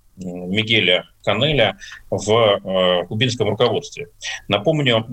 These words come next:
что когда уходит сильный лидер, э, вот в системах такого советского типа, э, обычно, э, промежуточный этап — это такое коллективное руководство.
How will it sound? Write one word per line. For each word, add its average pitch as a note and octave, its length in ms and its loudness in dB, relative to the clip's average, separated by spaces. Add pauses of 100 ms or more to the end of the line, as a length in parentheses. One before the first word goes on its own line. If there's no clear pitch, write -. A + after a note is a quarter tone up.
что G#2+ 200 -2
когда A#2 300 2
уходит A2+ 360 -2
сильный A2 340 0
лидер, D3+ 400 0 (580)
э, F#2 400 4
вот F#2+ 160 -16
в - 280 -10
системах A2+ 500 0
такого G2 500 -2
советского A2 540 -2
типа, E3+ 420 -2 (400)
э, G#2 60 0
обычно, A2+ 840 2 (100)
э, G#2 380 2 (680)
промежуточный B2+ 640 0
этап — F#3 300 0 (100)
это - 200 -10
такое - 380 0 (180)
коллективное C3 520 0
руководство. G2+ 580 -4